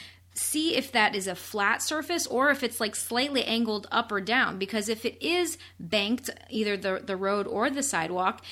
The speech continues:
make sure that you're alternating sides so that one leg is not always on the lower side, because that will lead to imbalances and overuse and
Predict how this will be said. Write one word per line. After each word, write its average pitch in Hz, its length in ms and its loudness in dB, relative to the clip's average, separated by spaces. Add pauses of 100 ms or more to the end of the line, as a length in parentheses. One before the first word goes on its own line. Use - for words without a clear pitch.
(220)
make 262 240 2
sure 381 160 4
that 381 160 0
you're 339 120 0
alternating 226 680 -2
sides - 400 -2
so 214 80 -4
that 202 180 0
one 233 320 2
leg 247 180 4
is 208 120 0
not 214 260 0
always 220 380 2
on 202 160 0
the 185 80 -2
lower 190 400 -2
side, 240 600 0 (300)
because 214 340 -2
that 233 280 6
will 220 180 -2
lead 202 220 -4
to 202 220 -4
imbalances 190 1080 -2
and 180 280 -8
overuse 190 680 -2
and 175 260 -8